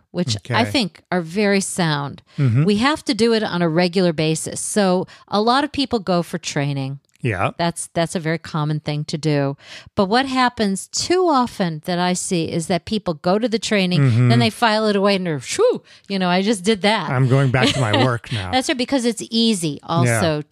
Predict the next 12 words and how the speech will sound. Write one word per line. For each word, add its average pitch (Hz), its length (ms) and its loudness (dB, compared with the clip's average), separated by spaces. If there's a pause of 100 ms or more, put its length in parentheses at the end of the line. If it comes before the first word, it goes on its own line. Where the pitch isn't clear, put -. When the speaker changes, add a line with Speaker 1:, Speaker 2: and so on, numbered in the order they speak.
(100)
Speaker 1:
to 160 460 -2 (200)
go 196 120 2
back 196 320 0
to 196 60 -2
our 156 100 0
habits. 151 720 -4
Speaker 2:
Yeah. 135 240 2 (400)
Speaker 1:
And 165 640 -2 (240)
training 196 500 0
is 160 460 -2 (220)
an 180 160 -2 (120)
outside 170 1000 -2